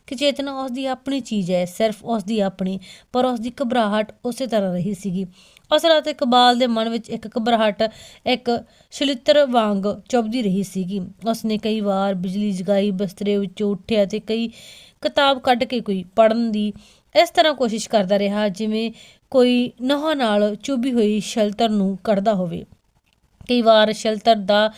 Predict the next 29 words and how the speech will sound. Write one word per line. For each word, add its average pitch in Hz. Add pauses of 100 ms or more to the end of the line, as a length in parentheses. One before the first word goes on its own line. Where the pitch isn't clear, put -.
(280)
ਕੰਡਾ 285
ਚੁਭ 285
ਜਾਂਦਾ, 214
ਜਾਪਦਾ 208
ਇਹ 220
ਛਿਲਤਰ 214
ਨਿਕਲ 214
ਗਈ 185
ਸੀਗੀ, 196
ਪਰ 190
ਫੇਰ 208
ਠਹਿਰ 220
ਕੇ 214 (360)
ਉਹਦੀ 277
ਰੜਕ 214
ਪੈਣ 202
ਲੱਗ 190
ਪੈਂਦੀ 180
ਹੈ। 170 (320)
ਇਕਬਾਲ 214
ਹੈਰਾਨ 202
ਸੀ, 208 (120)
ਅੱਜ 208
ਉਸ 214
ਨੂੰ 214
ਕੀ 214
ਹੋ 196
ਗਿਆ 175
ਸੀਗਾ। 185